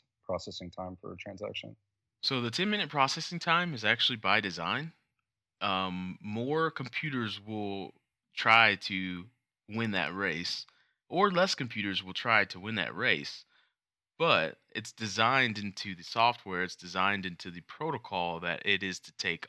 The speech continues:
Speaker 2: on average, ten minutes to find a new block. So if a bunch of computers join the network, which right now it's the largest single computer network that has ever existed on the planet,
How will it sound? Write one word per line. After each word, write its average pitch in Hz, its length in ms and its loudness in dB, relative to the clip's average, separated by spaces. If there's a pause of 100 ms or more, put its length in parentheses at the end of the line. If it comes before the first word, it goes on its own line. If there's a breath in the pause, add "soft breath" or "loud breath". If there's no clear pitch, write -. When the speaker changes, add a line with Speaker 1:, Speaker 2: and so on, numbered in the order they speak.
Speaker 2:
on 95 260 0
average, 107 560 2
ten 123 360 -4
minutes 113 380 -4
to - 140 -20
find 87 320 -2
a 85 80 -6
new 82 160 -8
block. 87 440 -4 (1000)
So 101 100 0
if 92 100 -6
a 95 120 -6 (180)
bunch 143 300 2
of 139 60 0
computers 120 500 -4
join 117 260 -2
the 92 60 -4
network, 92 500 -4
which - 180 -2
right 98 200 4
now 95 340 2
it's - 140 -10
the 87 280 -8 (460 loud breath)
largest 98 680 0
single 95 440 -4
computer 92 600 -8 (420)
network 95 580 -6
that 78 200 -6
has 87 260 -10
ever 98 280 -2
existed 90 420 -10
on 80 100 -8
the 69 60 -20
planet, 113 440 0